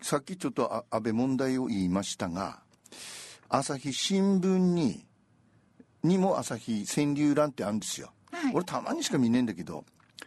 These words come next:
Speaker 1: ここに撃たれて間もなくの時、七月十六日に、あの、国葬を揶揄した句が、七句中、全部七句とも、その、国葬に対する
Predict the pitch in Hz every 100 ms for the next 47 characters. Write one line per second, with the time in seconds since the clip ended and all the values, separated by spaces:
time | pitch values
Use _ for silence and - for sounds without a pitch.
0 | - - - - 170 156 190 196 175 104
1 | - 117 143 175 190 160 117 127 123 131
2 | 135 _ - 90 95 73 - 131 135 127
3 | 104 107 95 87 98 87 - 104 87 -
4 | - - - - - _ _ _ _ 120
5 | 113 - - - - - 151 180 202 139
6 | 175 220 226 185 - - - 104 82 -
7 | _ _ _ - - 101 95 - _ _
8 | _ _ - 113 123 139 - - - 233
9 | 190 - 165 233 247 220 104 202 - -
10 | 226 240 220 _ _ _ _ - - 113
11 | 101 90 - - - - _ _ _ _
12 | _ _ - - 107 - 107 113 117 110
13 | 107 107 107